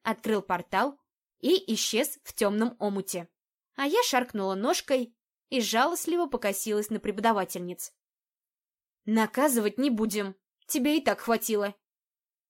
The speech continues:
вздохнула Марьяна и сочувственно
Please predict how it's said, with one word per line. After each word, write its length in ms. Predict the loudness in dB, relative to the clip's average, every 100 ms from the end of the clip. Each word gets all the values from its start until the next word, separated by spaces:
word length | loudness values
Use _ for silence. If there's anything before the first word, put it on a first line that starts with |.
| _
вздохнула 520 | -2 0 2 2 2
Марьяна 540 | 2 2 2 2 0 -6 _
и 100 | -6
сочувственно 800 | -2 0 0 -4 -2 -2 -2 -4